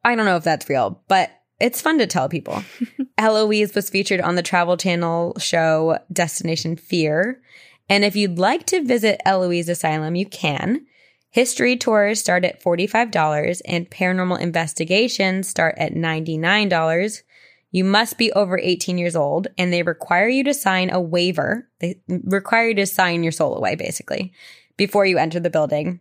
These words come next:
And they suggest that you bring your own flashlight because the building does not have electricity. And they also suggest you dress warmly 'cause there's no heat or water, and you don't know what's hiding in the dark.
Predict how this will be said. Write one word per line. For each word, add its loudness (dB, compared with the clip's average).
And 2
they 2
suggest -2
that -4
you -2
bring -2
your -2
own -2
flashlight -2
because -6
the -6
building 0
does 2
not 2
have 0
electricity. 0
And 0
they -2
also 2
suggest -2
you -2
dress 0
warmly 2
'cause -4
there's 2
no 2
heat -4
or 4
water, 0
and 2
you 0
don't 0
know 0
what's -4
hiding -4
in -2
the -4
dark. -6